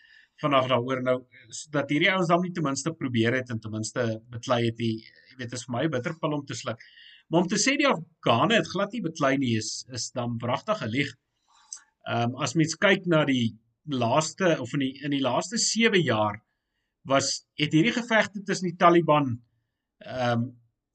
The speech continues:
hoofsaaklik gebeur met Af-,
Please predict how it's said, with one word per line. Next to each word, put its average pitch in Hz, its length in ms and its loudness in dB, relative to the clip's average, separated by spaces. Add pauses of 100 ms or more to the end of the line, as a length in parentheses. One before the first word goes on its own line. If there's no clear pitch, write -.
(360)
hoofsaaklik 208 800 6
gebeur 127 440 2 (520)
met 131 220 2
Af-, 147 180 0